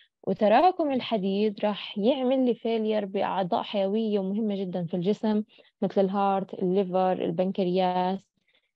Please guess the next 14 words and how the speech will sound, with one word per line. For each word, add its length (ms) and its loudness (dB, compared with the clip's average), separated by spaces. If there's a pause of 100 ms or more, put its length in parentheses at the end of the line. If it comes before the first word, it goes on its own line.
(160)
كل 160 2
هاي 180 6
الأعضاء 480 0
بتتأثر 720 -2
في 160 -6
حالة 520 0
الهيموكروماتوز. 1300 -4 (840)
فبالتالي، 720 4 (120)
آه، 340 6
هدول 260 4 (100)
الأشخاص 800 0
المصابين 480 0
في 80 -8
الهيموكروماتوسيس، 1000 -2